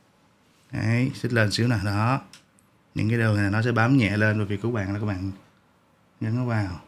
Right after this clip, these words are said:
Gắn nó vào. Nhẹ. Nó sẽ vào khớp. Lúc đầu là mình tính đi sơn. Nhưng mà sau, hoặc là dán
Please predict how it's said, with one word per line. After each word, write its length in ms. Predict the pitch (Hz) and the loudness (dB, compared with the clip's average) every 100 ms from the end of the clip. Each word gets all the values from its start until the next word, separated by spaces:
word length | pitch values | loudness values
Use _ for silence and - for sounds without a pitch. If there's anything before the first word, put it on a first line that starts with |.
| - _ _ _ _ _ _ | -20 _ _ _ _ _ _
Gắn 120 | 110 113 | -4 -2
nó 80 | |
vào. 260 | 120 113 101 80 - _ _ _ - - - _ _ - | 0 -2 -2 -6 -16 _ _ _ -18 -18 -20 _ _ -4
Nhẹ. 300 | 95 95 104 - - _ _ - _ _ _ _ _ | -2 -2 -4 -10 -20 _ _ -20 _ _ _ _ _
Nó 40 | |
sẽ 120 | 139 123 | 0 4
vào 160 | 113 | 4
khớp. 280 | 104 120 147 - - - _ _ _ _ _ _ - - - - - | 4 2 2 -4 -20 -20 _ _ _ _ _ _ -20 -20 -20 -2 4
Lúc 100 | - | 8
đầu 120 | 151 | 8
là 60 | |
mình 140 | 131 123 | 8 6
tính 180 | 165 208 | 6 8
đi 120 | 185 | 8
sơn. 380 | - 160 160 147 - - - _ _ _ _ _ _ - - - _ | 8 8 10 8 2 -14 -20 _ _ _ _ _ _ -20 -20 -20 _
Nhưng 160 | 151 147 | 10 10
mà 520 | 135 127 127 127 127 | 10 8 8 6 6
sau, 180 | 147 139 123 127 - - | 6 4 4 -2 -2 0
hoặc 300 | 107 120 123 | 4 4 6
là 160 | 120 | 4
dán 600 | 120 123 139 170 226 294 | 6 8 8 8 8 6